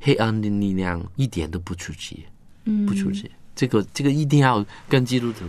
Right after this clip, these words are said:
Speaker 1: 讲。
Speaker 2: 嗯。
Speaker 1: 若不是，他们就会好难明白为什么做基督徒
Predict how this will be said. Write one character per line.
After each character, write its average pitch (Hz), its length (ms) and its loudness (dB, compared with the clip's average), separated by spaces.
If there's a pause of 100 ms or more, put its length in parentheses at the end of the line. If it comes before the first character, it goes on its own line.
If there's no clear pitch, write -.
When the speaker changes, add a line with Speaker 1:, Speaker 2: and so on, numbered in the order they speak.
Speaker 1:
讲。 - 240 -10 (420)
Speaker 2:
嗯。 185 440 -2
Speaker 1:
若 151 160 6
不 143 80 2
是， 123 220 0 (140)
他 208 140 4
们 190 100 8
就 170 220 4
会 151 420 4
好 110 200 4
难 113 340 4 (220)
明 110 280 2
白 95 320 0
为 151 160 4
什 143 160 -2
么 139 160 -2 (260)
做 165 340 6
基 190 140 2
督 165 140 2
徒 135 260 0